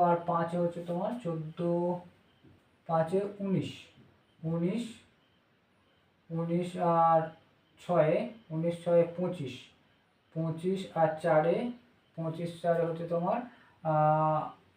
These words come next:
পঁচিশ আর চারে ঊনত্রিশ, ঊনত্রিশ আর তিনে হচ্ছে তোমার আহ, ঊনত্রিশ আর তিনে, ঊনত্রিশ আর তিনে হচ্ছে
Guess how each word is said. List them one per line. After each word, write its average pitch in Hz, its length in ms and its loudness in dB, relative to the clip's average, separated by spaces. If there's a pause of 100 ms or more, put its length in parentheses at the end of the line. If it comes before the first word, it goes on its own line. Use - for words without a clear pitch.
(600)
পঁচিশ 170 520 -4 (300)
আর 156 200 -4
চারে 165 340 4 (520)
ঊনত্রিশ, 185 800 2 (260)
ঊনত্রিশ 180 600 0
আর 170 200 4 (120)
তিনে 170 260 -2
হচ্ছে 170 220 -4
তোমার 185 300 -2 (540)
আহ, 156 260 -2
ঊনত্রিশ 175 720 -4
আর 175 220 -4
তিনে, 170 240 -6 (180)
ঊনত্রিশ 170 580 -4
আর 170 140 -2 (240)
তিনে 170 300 -8
হচ্ছে 170 260 -6